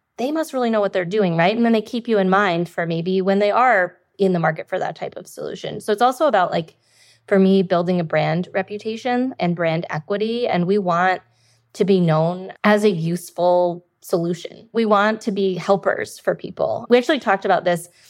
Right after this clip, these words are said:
when we were doing our brand work. We were talking about, like, which brand archetype are you? And you can be the hero, you can be a helper. There's, like, eight or nine of them. And we wanna be the hero, right? Like, we wanna be the hero that comes in and, and helps you, like,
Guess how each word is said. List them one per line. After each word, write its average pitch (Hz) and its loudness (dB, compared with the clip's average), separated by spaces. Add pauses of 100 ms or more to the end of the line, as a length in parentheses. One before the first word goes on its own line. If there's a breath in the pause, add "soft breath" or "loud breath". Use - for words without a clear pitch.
(260 loud breath)
when 202 2
we 202 4
were 190 4
doing 180 2
our 160 2
brand 180 0
work. 165 -2
We 180 -2
were 175 0
talking 170 -6
about, 175 0
like, 170 -2
which 214 -6
brand 165 0
archetype - -4
are - -6
you? - -8 (320)
And 190 -4
you 233 -4
can 233 -4
be 214 -2
the 190 2
hero, 175 2
you 175 0
can 208 -6
be 196 -2
a 175 0
helper. 170 0 (400 soft breath)
There's, 170 0
like, 165 -2 (140)
eight 185 4
or 170 2
nine 156 0
of 151 -4
them. 165 -2
And 202 0
we 233 0
wanna 247 2
be 233 -2
the 220 0
hero, - -8
right? 190 4
Like, 185 2
we 208 2
wanna 196 2
be 190 2
the 180 4
hero 202 2
that 190 0
comes 196 0
in 190 4
and, 175 0
and 185 2
helps 190 -2
you, 180 0
like, 165 0